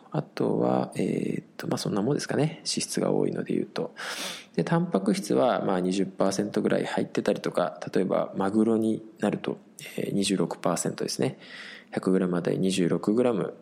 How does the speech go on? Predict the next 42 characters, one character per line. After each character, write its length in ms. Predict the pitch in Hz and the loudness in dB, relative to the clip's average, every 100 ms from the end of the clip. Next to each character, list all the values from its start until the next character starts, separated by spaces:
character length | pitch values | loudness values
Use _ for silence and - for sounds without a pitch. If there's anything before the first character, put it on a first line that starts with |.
| - | -4
マ 140 | 101 | 0
グ 120 | 90 92 | 2 2
ロ 120 | 90 | 2
は、 220 | 87 - - | 2 -2 -4
ま 100 | 82 | -4
あ、 60 | - - - | -6 -20 -6
こ 100 | - | 0
れ 80 | 151 | 2
は 100 | 147 | 0
ま 140 | 117 | -2
あ、 40 | - | -2
ク 160 | - | 2
ロ 120 | 123 123 | 2 4
マ 160 | 127 | 2
グ 100 | 123 | 2
ロ 120 | 90 | 2
の 180 | 69 50 | 0 -4
赤 180 | - 98 | 0 2
身 120 | 98 | 2
の 120 | 98 | 2
部 120 | 95 95 | 2 2
分 180 | 76 | -2
で 80 | - | -6
す 120 | - | -6
け 100 | - | -2
ど、 220 | 50 - - - - - - | -2 -2 -6 -20 -20 -20 -8
二 80 | 95 | -2
十 100 | 92 | 0
六 220 | 87 90 | 0 2
グ 80 | 95 | 2
ラ 80 | 107 | 2
ム 100 | 98 | 0
タ 120 | 92 | -2
ン 60 | 85 | -2
パ 100 | 87 | -4
ク 60 | |
質 80 | - | -4
が 80 | - | -4
入 80 | - | -4
っ 20 | |
て 120 | - | -2
て、 120 | 156 | 2